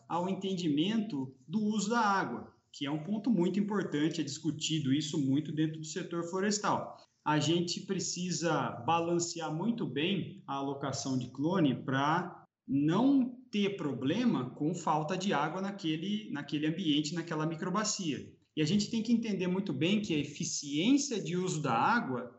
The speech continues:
não significa baixo consumo de água.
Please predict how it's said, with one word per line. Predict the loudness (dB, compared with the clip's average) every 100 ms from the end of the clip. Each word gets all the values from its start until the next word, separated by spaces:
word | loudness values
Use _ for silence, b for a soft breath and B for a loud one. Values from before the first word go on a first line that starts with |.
| _ _
não | -2 2 2
significa | 2 -2 -4 -4 -4 -2 -2 -2 -2 -4 -4 -12 _ _
baixo | 0 2 4 2 -4
consumo | -6 -4 -4 -4 -4
de | -4
água. | -6 -6 -10